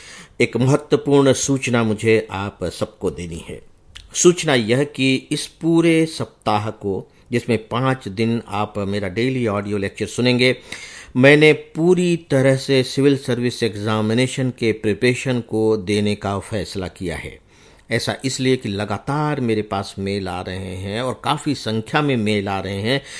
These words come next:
कि "सर, आप हमें सिविल सर्विस एग्जामिनेशन की तैयारी के बारे में बताइए।" ये बात अलग है कि उसमें कुछ प्री की तैयारी के बारे में पूछते हैं, कुछ मेंस पर जोर देते हैं,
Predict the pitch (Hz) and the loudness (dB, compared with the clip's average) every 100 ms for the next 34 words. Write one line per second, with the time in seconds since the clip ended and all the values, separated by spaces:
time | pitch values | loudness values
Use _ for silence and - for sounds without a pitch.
0 | - - - 139 - 156 160 - 117 127 | -16 -4 0 2 4 4 2 0 -2 0
1 | 135 104 113 117 117 117 110 - 143 151 | -2 -2 0 2 2 2 -2 0 4 4
2 | 147 131 120 120 - 104 98 101 104 117 | 4 0 -2 -2 -2 -4 -2 0 0 0
3 | 131 131 123 110 101 95 110 110 113 - | -2 -4 -4 -6 -6 -2 0 0 -2 -4
4 | 92 92 95 92 85 90 78 71 69 _ | -6 -6 -6 -6 -8 -10 -12 -14 -18 _
5 | - - 123 110 107 123 120 113 117 113 | -20 -2 0 2 0 2 2 2 0 -2
6 | 107 107 107 - 107 - _ 135 143 135 | -4 -4 -6 -6 -10 -12 _ 4 6 4
7 | 131 117 117 117 117 117 113 117 117 117 | 2 2 4 2 0 0 0 0 0 -2
8 | 113 107 - - 107 110 - 104 95 104 | -4 -10 -8 -8 -6 -6 -8 -10 -4 2
9 | 120 127 123 - 123 113 120 120 110 113 | 6 6 2 2 2 4 4 4 4 0
10 | 107 113 110 | 0 0 0